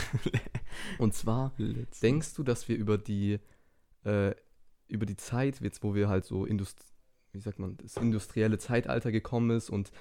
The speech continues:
Speaker 2: die Menschen einfach, zumindest hier in der europäischen Welt, sich keine Sorgen mehr machen müssen, um zu überleben.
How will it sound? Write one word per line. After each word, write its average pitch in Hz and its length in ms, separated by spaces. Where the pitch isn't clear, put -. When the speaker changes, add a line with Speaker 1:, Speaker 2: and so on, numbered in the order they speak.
Speaker 2:
die 110 80
Menschen 113 300
einfach, 107 320
zumindest 113 400
hier 127 300
in 107 200
der 101 120
europäischen 104 560
Welt, 110 240
sich 104 160
keine 110 220
Sorgen 110 240
mehr 104 140
machen 104 260
müssen, 104 220
um 104 120
zu 104 120
überleben. 113 580